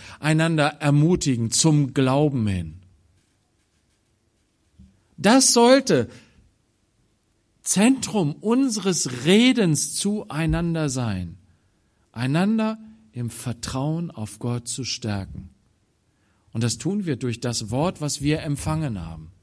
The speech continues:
durch das Wort Christi, durch das Evangelium. Aber wir sollten es auch in Bezug auf unsere Kinder tun. Geschwister, wie sollen unsere Kinder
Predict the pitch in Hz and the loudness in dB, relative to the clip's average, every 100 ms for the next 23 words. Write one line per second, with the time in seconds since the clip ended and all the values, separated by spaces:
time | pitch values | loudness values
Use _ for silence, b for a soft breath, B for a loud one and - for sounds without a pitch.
0 | _ _ _ _ _ _ _ _ _ _ | _ _ _ _ _ _ _ _ _ _
1 | - 110 127 110 110 123 127 147 143 - | -16 -12 -8 -8 -4 -6 -6 -6 -6 -6
2 | 107 107 101 113 - 113 117 110 110 117 | -8 -8 -10 -10 -8 -8 -8 -6 -6 -6
3 | 107 82 92 92 _ _ _ _ _ _ | -6 -10 -14 -20 _ _ _ _ _ _
4 | _ _ B B B 165 208 196 214 226 | _ _ B B B 4 8 8 8 8
5 | 262 254 226 - 190 247 233 233 208 - | 8 6 0 2 4 4 2 0 0 0
6 | 254 254 240 226 233 226 220 - 226 269 | 2 4 4 4 0 0 -2 2 2 4
7 | 294 247 - 123 98 85 - - - - | 2 0 -2 -2 -2 -6 -10 -14 -14 -16
8 | _ - - _ _ 117 123 127 135 131 | _ -20 -20 _ _ -10 -4 -2 0 4
9 | 214 170 202 247 302 269 180 214 233 185 | 4 4 4 6 4 4 0 0 2 2
10 | 196 - 220 269 285 151 147 202 | -2 0 2 2 4 4 4 2